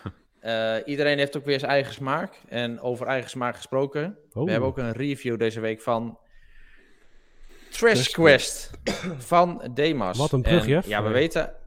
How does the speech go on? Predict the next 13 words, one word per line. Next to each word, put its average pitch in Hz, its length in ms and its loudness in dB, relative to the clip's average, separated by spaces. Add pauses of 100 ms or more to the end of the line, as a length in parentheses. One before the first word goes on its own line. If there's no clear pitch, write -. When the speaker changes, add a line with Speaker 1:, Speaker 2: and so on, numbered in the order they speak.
(120)
Speaker 2:
als, 123 300 -2
eh, 113 240 -2
ja, 104 220 0
Speaker 1:
<laughs> 110 100 0
Speaker 2:
ja, 107 280 -2
ik 131 160 -10
weet 113 160 -2
het, 160 40 2
Speaker 1:
Man, 120 80 2
Speaker 2:
dank 101 140 2
je. 120 60 0
Speaker 1:
hoor. 107 320 -2 (760)
Speaker 2:
Als, 127 240 2